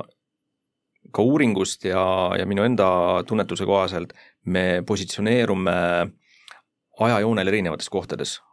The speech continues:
oma ootuste ja, ja tarbimiskäitust-, käitumistega. Ja mul siin, äh, t-, tegelikult tuleb välja ka see, et me oleme circa paar aastat,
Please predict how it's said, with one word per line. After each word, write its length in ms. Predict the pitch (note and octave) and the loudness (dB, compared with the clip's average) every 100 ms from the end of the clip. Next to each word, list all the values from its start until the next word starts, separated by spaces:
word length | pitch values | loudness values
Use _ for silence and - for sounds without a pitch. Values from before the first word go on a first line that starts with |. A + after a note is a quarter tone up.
| - | -4
oma 180 | E2+ E2 D#2+ D#2+ D#2+ D#2+ - | -2 0 -2 -2 -2 -4 0
ootuste 460 | A2 G#2+ - - E2 | 0 0 -4 -2 -2
ja, 160 | E2+ E2 E2+ E2+ E2 E2 D#2+ F#2 F2+ | 0 0 0 0 0 -2 -2 -4 -4
ja 200 | F2 E2+ | -2 0
tarbimiskäitust-, 760 | E2+ G2+ F2 - F#2+ - - - | 0 0 -2 -4 -4 -6 -12 -8
käitumistega. 540 | - G#2 E2 E2 D2 D2 - - - - _ | -4 -2 -4 -8 -10 -12 -16 -20 -20 -20 _
Ja 220 | F#2 F#2 F#2 F#2+ | -2 0 0 -2
mul 140 | G2+ F#2+ | -2 -2
siin, 240 | A2 G#2+ G2 | -2 0 0
äh, 480 | F#2+ F#2 F#2 F#2 F#2 F2+ - _ _ _ _ _ _ _ _ _ | 0 0 0 0 -2 -6 -14 _ _ _ _ _ _ _ _ _
t-, 160 | A#2 G#2 | -12 -6
tegelikult 380 | A2+ B2+ C3 | -2 -2 -2
tuleb 160 | G2+ F2+ | -4 0
välja 280 | G#2 A#2+ F#2+ | -2 0 -2
ka 80 | E2+ | -4
see, 220 | F2+ G2+ D#2+ | -4 -4 -4
et 140 | - | -6
me 80 | F2+ | -6
oleme 240 | E2+ F2 - _ - - | -4 -6 -8 _ -12 -8
circa 220 | - G#2 | -6 0
paar 240 | G#2+ G2 | 2 2
aastat, 400 | G#2+ G2+ - F2+ | 2 0 -4 -10